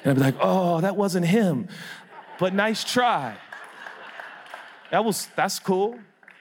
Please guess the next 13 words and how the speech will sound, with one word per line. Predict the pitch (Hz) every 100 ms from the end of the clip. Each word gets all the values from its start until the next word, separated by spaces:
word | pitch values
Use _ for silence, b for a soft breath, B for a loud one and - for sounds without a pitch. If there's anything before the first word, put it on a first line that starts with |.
| _
Let's | 147 147
try | - 131 151
again." | 196 247 277 -
<laughs> |
You | 151 135 226
know, | 254
like, | 247 - b b b b b b b _ _ _ -
but | 262
I | 269
really | 277 330 285
mean | 262 359 349
it. | 180
Like, | 196 190